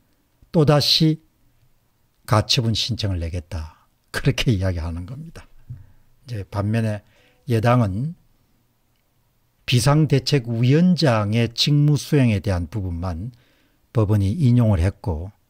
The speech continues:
나머지 부분에는 전혀 문제가 있다고 그렇게 말을 하지 않았기 때문에 비상대책위원들의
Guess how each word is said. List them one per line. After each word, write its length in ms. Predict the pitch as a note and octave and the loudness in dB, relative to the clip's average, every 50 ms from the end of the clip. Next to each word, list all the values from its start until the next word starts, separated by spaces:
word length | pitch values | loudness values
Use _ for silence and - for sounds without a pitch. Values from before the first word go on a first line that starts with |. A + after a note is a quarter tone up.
| _ _ _ _ _ _ _ _ _ | _ _ _ _ _ _ _ _ _
나머지 440 | - A2+ G#2 A2 A#2+ C3+ B2 B2+ A#2+ | 2 2 4 4 4 4 2 2 0
부분에는 500 | - A2+ G2+ G2 G2 F#2+ F#2 F2+ F2 E2 | -2 -2 -4 -2 -2 -2 -4 -4 -6 -6
전혀 520 | - - F#2+ F#2+ G#2 G#2 A2 A#2 A#2+ A#2+ - _ _ _ _ _ _ _ _ _ _ _ _ | -4 -4 -2 -2 0 0 -2 -2 -4 -6 -12 _ _ _ _ _ _ _ _ _ _ _ _
문제가 460 | - A2+ A2 A2 F#2+ B2 B2+ A#2+ G#2+ | -2 0 0 2 2 4 4 4 2
있다고 300 | G2 F#2 - G#2 F#2 F2+ | 2 0 -2 -4 -4 -2
그렇게 580 | F2 F#2 - _ - G#2+ F2 D#2+ E2+ A2+ C#3+ - _ _ _ _ _ _ _ _ _ _ _ _ _ _ _ _ _ _ _ _ _ _ _ _ _ | -4 -6 -8 _ -8 -6 -6 -4 -6 -8 -8 -10 _ _ _ _ _ _ _ _ _ _ _ _ _ _ _ _ _ _ _ _ _ _ _ _ _
말을 480 | _ A#2+ G#2 F#2+ F#2+ G2 G2 F#2+ G#2 F#2 | _ -2 0 2 4 4 4 4 2 2
하지 200 | A2+ G#2 F#2+ A2 | 2 0 2 2
않았기 340 | A2 A2+ A2 G2+ - - G#2 | 2 4 2 0 0 -4 -10
때문에 560 | - - F#2 E2 E2 E2 E2+ G#2 G2 E2 D#2 - _ _ _ _ _ _ _ _ _ _ _ _ | -6 -6 -6 -4 -4 -4 -2 -2 -2 -4 -6 -10 _ _ _ _ _ _ _ _ _ _ _ _
비상대책위원들의 1700 | - B2 G#2+ - - A#2+ B2 A#2+ G#2+ A#2 A2+ - - C3 A#2+ A2+ - - A2 G2+ G2+ G#2+ A#2+ B2 B2+ B2+ B2+ B2+ A2+ F#2+ E2 F2 G#2+ | -4 -2 0 2 2 2 2 2 2 0 0 0 -2 -2 -2 -2 -4 -6 -4 0 2 2 4 4 4 2 2 0 0 0 -2 -4 -8